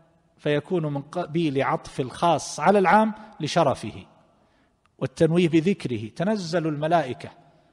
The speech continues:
والروح، جبريل عليه الصلاة والسلام ينزل في هذه الليلة. يتنزلون بماذا؟ بإذن ربهم من كل أمر.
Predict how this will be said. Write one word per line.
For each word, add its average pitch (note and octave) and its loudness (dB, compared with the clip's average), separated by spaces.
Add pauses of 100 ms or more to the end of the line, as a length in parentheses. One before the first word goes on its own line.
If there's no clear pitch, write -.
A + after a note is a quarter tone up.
(400)
والروح، C3+ -2
جبريل C3+ -2
عليه C#3+ 2
الصلاة C#3 -4
والسلام C#3+ -2
ينزل F3 2 (960)
في C#3+ -4
هذه C#3 2
الليلة. A#2 -4 (1600)
يتنزلون F3 2
بماذا؟ F#3 2 (2250)
بإذن D3+ -4
ربهم D3 -2
من F#3+ 0
كل F3+ 0
أمر. C#3 -4